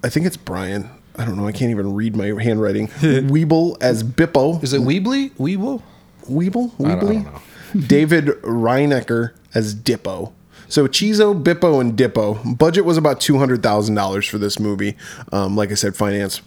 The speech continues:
Speaker 1: uh, mostly by, uh, Francis Ford Coppola, who actually saw a short film that Victor Salva had done, uh, al-, also starring Nathan Forrest Winters and, and this Brian
Speaker 2: I think it
Speaker 1: McHugh.
Speaker 2: was Clown House, but, like, a short version.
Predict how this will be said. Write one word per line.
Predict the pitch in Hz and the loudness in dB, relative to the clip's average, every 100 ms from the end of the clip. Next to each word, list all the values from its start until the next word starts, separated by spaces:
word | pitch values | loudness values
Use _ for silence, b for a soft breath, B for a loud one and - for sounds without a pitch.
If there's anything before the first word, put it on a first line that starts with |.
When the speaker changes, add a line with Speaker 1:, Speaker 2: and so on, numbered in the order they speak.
| - | -8
Speaker 1:
uh, | 87 64 | -6 -2
mostly | 110 110 110 | -2 0 -2
by, | 107 87 87 76 - | -4 -6 -6 -8 -10
uh, | 82 55 | -14 -12
Francis | - 98 95 - | -8 -8 -6 -8
Ford | - 87 | -8 -8
Coppola, | - 82 87 - - B B B | -6 -6 -6 -8 -12 B B B
who | 135 | 2
actually | 131 - 127 | 2 2 2
saw | 131 123 | 2 2
a | |
short | 110 208 220 | 2 2 2
film | - 170 156 | 2 2 2
that | 123 | 2
Victor | 135 - | 0 0
Salva | - 123 117 110 | 0 2 2 0
had | 110 104 | 0 0
done, | 101 101 98 - B B B - | -2 -2 -4 -10 B B B -6
uh, | 95 - | -4 -4
al-, | 135 139 | -6 -4
also | 120 175 - | -2 0 2
starring | 101 - 110 120 101 101 - - _ | 0 2 2 2 2 -2 -6 -18 _
Nathan | 120 117 110 110 | -2 0 0 -2
Forrest | - 104 101 | 0 -2 0
Winters | 107 98 101 98 | -2 0 -2 -2
and, | 104 98 | -4 -4
and | 104 104 | -4 -4
this | - | -2
Brian | - 202 | -2 0
Speaker 2:
I | 202 | 2
think | 226 247 | 2 4
it | |
Speaker 1:
McHugh. | 175 | 4
Speaker 2:
was | 151 | 2
Clown | 107 143 151 135 | 2 2 4 4
House, | 120 120 | 2 0
but, | 131 | 0
like, | 120 120 | 0 0
a | |
short | 123 131 120 - | -2 0 -2 -4
version. | - 139 | -2 0